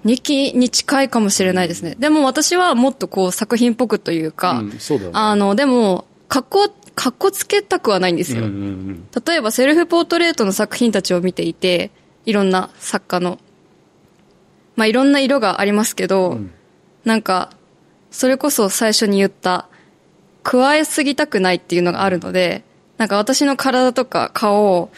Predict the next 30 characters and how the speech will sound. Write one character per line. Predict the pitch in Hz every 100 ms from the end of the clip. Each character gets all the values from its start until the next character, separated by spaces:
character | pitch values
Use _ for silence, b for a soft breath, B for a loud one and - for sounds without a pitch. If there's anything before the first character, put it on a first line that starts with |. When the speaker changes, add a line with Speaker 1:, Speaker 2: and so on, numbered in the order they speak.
| B _
Speaker 1:
こ | - 196 180 175 -
う、 | - _ _ _ _ _ _ _
俯 | -
瞰 | - 220 214
し | -
て | 220
み | 214
た |
時 | - 180 180
に、 | 180 175 175 B B B -
あ、 | 185
結 | - 339
構 | - 254
エ | -
ロ | 202 214
い |
な | 175 170
と | - -
思 | 107
っ |
て、 | - - 113
Speaker 2:
う | 123
ん |
う |
ん | 101 85 95
う | 87
ん。 |
Speaker 1:
そ | -
の | 175
雰 | -